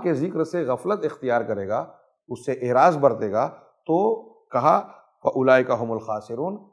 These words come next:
ایسے لوگ ہی گھاٹا اٹھانے والے اور ہلاکت سے دوچار ہونے والے ہیں۔ تو صاحب کتاب کہتے ہیں کہ شاید یہی وجہ ہے کہ اللہ تبارک و تعالیٰ نے سورۃ المنافقین کے آخر میں یہ ارشاد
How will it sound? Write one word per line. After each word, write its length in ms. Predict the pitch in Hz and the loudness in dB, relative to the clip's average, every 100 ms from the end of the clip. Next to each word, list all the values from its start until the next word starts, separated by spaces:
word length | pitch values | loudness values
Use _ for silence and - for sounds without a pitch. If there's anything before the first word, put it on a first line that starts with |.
| _ - | _ -4
ایسے 400 | 151 175 170 120 | -4 -2 -2 -2
لوگ 300 | 117 131 139 | 0 -2 -2
ہی 520 | 127 190 135 - - | -2 -2 -4 -8 -16
گھاٹا 460 | _ 104 139 135 | _ -2 -2 2
اٹھانے 420 | 131 113 107 107 104 | 0 0 -6 -8 -8
والے 300 | 95 104 160 | -8 -6 -8
اور 460 | - _ _ 139 127 | -10 _ _ -6 -2
ہلاکت 380 | 127 131 131 123 | -2 0 -2 -6
سے 100 | 127 | -4
دوچار 320 | 107 - 92 107 | -4 -4 -6 -6
ہونے 160 | 95 | -10
والے 240 | 101 98 95 | -8 -8 -10
ہیں۔ 160 | 73 - _ _ _ _ | -14 -20 _ _ _ _
تو 320 | 127 117 - - | 0 0 0 -2
صاحب 260 | 123 143 143 123 | 2 4 4 2
کتاب 300 | 117 120 117 | 0 0 0
کہتے 260 | 104 123 | -6 -4
ہیں 160 | 123 185 - - _ | -4 -4 -6 -20 _
کہ 340 | 131 123 147 - - _ | 0 2 2 -2 -12 _
شاید 400 | - 127 139 120 | 0 4 4 4
یہی 200 | 127 220 | 0 4
وجہ 240 | 160 123 | 4 2
ہے 160 | 113 147 | 0 -2
کہ 120 | 190 | -4
اللہ 280 | 120 123 147 160 | -4 -2 -2 -2
تبارک 340 | 123 123 131 | -2 0 -2
و 60 | 131 | -2
تعالیٰ 300 | 120 127 139 | -2 -2 -2
نے 140 | 170 | -6
سورۃ 300 | 170 127 131 | -8 -6 -6
المنافقین 800 | 156 139 120 123 131 123 165 185 | -6 -8 -8 -8 -8 -10 -8 -8
کے 100 | 170 - | -8 -4
آخر 300 | 117 120 165 | -4 -2 -2
میں 240 | 185 175 | -4 -2
یہ 180 | 139 147 | -2 -2
ارشاد 340 | 120 123 139 | -2 2 2